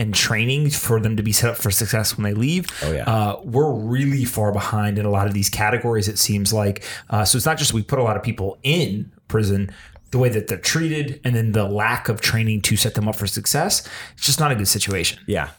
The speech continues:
Speaker 2: Yeah. People should check out Defy Ventures, which is working to address just that problem, which
Speaker 1: Mm-hmm.
Speaker 2: is, like, reentry. And, and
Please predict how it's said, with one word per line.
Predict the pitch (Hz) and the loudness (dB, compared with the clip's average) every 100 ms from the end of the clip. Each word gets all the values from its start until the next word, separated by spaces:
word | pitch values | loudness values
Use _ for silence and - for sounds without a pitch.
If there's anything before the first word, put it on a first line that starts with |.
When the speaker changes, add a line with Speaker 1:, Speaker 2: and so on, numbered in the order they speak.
| - | -6
Speaker 2:
Yeah. | 95 | -4
People | - 147 175 | -2 -2 -2
should | 160 | -4
check | 127 120 - | -4 -4 -2
out | 98 - | -4 -4
Defy | 98 - 92 92 | -6 -4 -2 0
Ventures, | 92 104 - 117 113 101 | -2 -2 -2 -2 -2 -2
which | - | -2
is | 95 | -2
working | 87 95 110 | -2 -2 -2
to | 98 | -4
address | 92 85 - | -2 -2 -2
just | - - | -4 -2
that | 85 67 | -2 -4
problem, | 95 90 104 131 | -2 -2 -2 -2
which | 107 | -2
Speaker 1:
Mm-hmm. | 95 | 0
Speaker 2:
is, | 95 | -2
like, | 85 | -2
reentry. | 104 104 92 95 104 101 95 | -2 -2 -2 -4 -4 -2 -2
And, | 90 90 - - - - | -4 -6 -10 -12 -10 -4
and | 104 98 95 92 | -2 0 0 -2